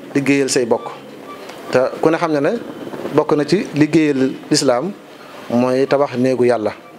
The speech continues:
ndax jàkka kenn moomu ko ku dul Yàlla suñu borom. Kon ku ko tabax, moom nga ko tabaxal,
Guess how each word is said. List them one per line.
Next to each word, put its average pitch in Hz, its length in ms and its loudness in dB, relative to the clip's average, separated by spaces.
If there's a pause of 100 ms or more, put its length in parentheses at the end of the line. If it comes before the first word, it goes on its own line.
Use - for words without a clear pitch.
(220)
ndax 117 260 0
jàkka 143 260 2 (180)
kenn 143 160 2
moomu 147 240 0
ko 147 100 2
ku 143 120 -4
dul 135 220 2 (260)
Yàlla 123 200 2
suñu 120 180 0
borom. 110 220 2 (840)
Kon 123 220 2
ku 147 120 2
ko 151 100 2
tabax, 139 320 0 (340)
moom 127 300 2
nga 135 80 2
ko 120 80 -2
tabaxal, 117 320 0